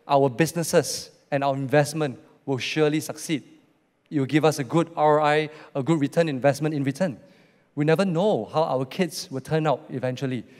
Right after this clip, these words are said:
We never know when will be maybe our time to be in N C I D,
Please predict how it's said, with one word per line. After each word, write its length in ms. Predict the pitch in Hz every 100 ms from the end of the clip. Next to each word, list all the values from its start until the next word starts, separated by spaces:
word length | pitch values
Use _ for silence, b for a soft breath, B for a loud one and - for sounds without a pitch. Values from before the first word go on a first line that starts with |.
| B B B B -
We 80 | 139
never 260 | 147 143
know 400 | 165 147 143 101 - - _ _ _ _ _ _ _
when 180 | - 156
will 80 | 151
be 100 | 135
maybe 260 | 139 139 147
our 240 | 135 151
time 340 | 156 143 110 90 _ _
to 80 | 139
be 160 | 127 120
in 80 |
N 140 | 123 131
C 120 | 123
I 100 | 120
D, 200 | 113 110